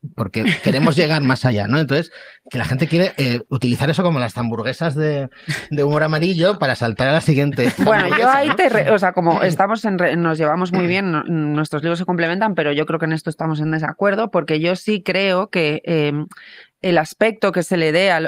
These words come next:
Speaker 2: a lo que es la
Speaker 1: Mm.
Speaker 2: clase media y a lo que aspira la clase media tiene que ver mucho también con las propuestas políticas de cada momento, ¿no? O sea,
Speaker 1: Mm.
Speaker 2: obviamente es, es un, es un sitio de paso para cuan-, en un contexto neoliberal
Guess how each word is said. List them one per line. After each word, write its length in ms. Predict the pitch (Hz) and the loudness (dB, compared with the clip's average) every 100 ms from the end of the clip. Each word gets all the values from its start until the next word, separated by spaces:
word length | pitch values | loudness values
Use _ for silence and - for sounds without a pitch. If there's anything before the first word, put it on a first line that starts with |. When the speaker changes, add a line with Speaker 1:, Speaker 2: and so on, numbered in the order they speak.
| - | 0
Speaker 2:
a 120 | 151 | 0
lo 240 | 151 151 | 2 0
que 220 | 147 151 170 | 0 0 0
es 80 | |
la 140 | 180 165 | 0 0
Speaker 1:
Mm. 20 | |
Speaker 2:
clase 300 | 165 170 160 | 0 0 0
media 420 | 170 175 151 139 | 0 0 -2 -2
y 100 | - | -2
a 60 | 147 | -2
lo 80 | 147 | -2
que 80 | 143 | -4
aspira 280 | - 175 | -2 -2
la 100 | 180 185 | 0 0
clase 240 | 175 175 | -2 -2
media 240 | 175 185 | -2 -2
tiene 220 | 170 170 170 | 0 -2 0
que 80 | |
ver 140 | 180 156 | 0 0
mucho 240 | 147 160 | -2 -4
también 240 | 147 143 156 | -4 -4 -2
con 120 | 147 | -4
las 160 | 147 | -6
propuestas 540 | - 147 151 160 165 160 | -6 -8 -4 -6 -6 -10
políticas 720 | 147 139 151 143 131 135 - | -8 -8 -6 -6 -6 -6 -8
de 140 | 151 | -8
cada 200 | 143 147 | -6 -6
momento, 460 | 139 135 175 226 156 | -4 -4 -4 -4 -4
¿no? 140 | 170 | -4
O 40 | 220 | -4
sea, 260 | 165 143 - | -4 -4 -2
Speaker 1:
Mm. 120 | 101 - _ _ _ - | -4 -6 _ _ _ -4
Speaker 2:
obviamente 520 | 202 208 208 226 226 | 0 2 0 0 0
es, 160 | 226 - | -2 -2
es 260 | 208 196 - | -2 -2 -2
un, 480 | 208 202 196 202 196 - | -2 0 0 -2 -4 -4
es 200 | 202 220 | -4 -2
un 80 | 202 | -2
sitio 320 | 226 196 208 | -2 2 2
de 140 | 208 | 2
paso 460 | 196 208 240 226 _ _ _ _ - - _ | 0 0 0 -2 _ _ _ _ -20 -20 _
para 420 | 196 185 175 165 - 175 - - | 0 2 4 2 0 -6 -8 0
cuan-, 260 | 185 185 - | 0 0 0
en 160 | 190 | 2
un 100 | 202 | 2
contexto 440 | 208 202 208 - 220 | 2 2 -2 0 2
neoliberal 540 | 202 175 156 185 | 2 2 2 2